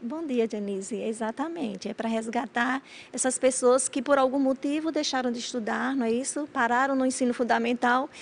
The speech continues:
e agora eles têm a oportunidade de vir ao ifes, se inscrever pra fazer os cursos do proeja, que são dois cursos.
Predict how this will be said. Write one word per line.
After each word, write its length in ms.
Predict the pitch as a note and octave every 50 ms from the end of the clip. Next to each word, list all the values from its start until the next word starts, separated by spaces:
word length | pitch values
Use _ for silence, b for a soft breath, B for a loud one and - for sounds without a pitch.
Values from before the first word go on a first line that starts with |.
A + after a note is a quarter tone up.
| B B B
e 60 | C#4
agora 300 | C#4+ D4 C4 C4 C4+ C#4
eles 160 | D4 D4 -
têm 180 | - - D4+ E4+
a 60 | F#4
oportunidade 640 | G4 - F#4 D#4 - - C4+ B3 A#3+ G3+ F#3+ G#3 G3+ G3+ G3+ G#3+ A#3 A#3+ D4+ F#4 A#4 B B B B B B
de 120 | - A3+ A3+
vir 240 | G3+ A#3+ C4 C4+ C4+
ao 180 | A#3 G#3 G3 G#3
ifes, 320 | A3 A#3 C4 C#4+ - -
se 200 | - - - D4+
inscrever 720 | D#4+ - - - B3+ A3+ G#3+ A3 G3 A#3+ A3+ A#3+ C4+ D#4 D#4
pra 160 | - D#4+ D#4
fazer 540 | - F4 E4+ D#4 D4+ D4 D4+ D#4 F4+ G4 G4 - - - -
os 220 | C#4+ D4+ - -
cursos 420 | - - C4 B3+ C4 C4 D4 C#4+ -
do 140 | B3+ D4+ C#4
proeja, 540 | - E4 E4 D4 G#3 F3 E3+ F3+ - F3+ G#3+ - -
que 80 | -
são 160 | - G#3+ G#3
dois 260 | G#3+ A3 A#3 C4 - -
cursos. 560 | - G#3 F3+ G3 - - - - - -